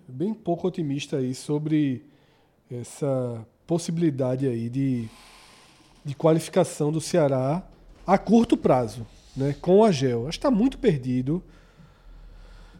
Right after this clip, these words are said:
Não tá conseguindo encaixar o time, mas tem uma semana, tem uma semana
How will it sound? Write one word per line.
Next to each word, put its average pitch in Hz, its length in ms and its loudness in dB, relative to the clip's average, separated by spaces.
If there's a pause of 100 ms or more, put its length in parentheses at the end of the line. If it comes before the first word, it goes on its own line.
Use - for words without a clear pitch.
Não 220 160 4
tá 285 140 6
conseguindo 247 400 2
encaixar 185 400 0
o 143 60 2
time, 147 520 -4 (100)
mas 269 260 2
tem 277 160 0
uma 330 140 2
semana, 160 800 2 (460)
tem 233 140 4
uma 311 120 2
semana 156 800 0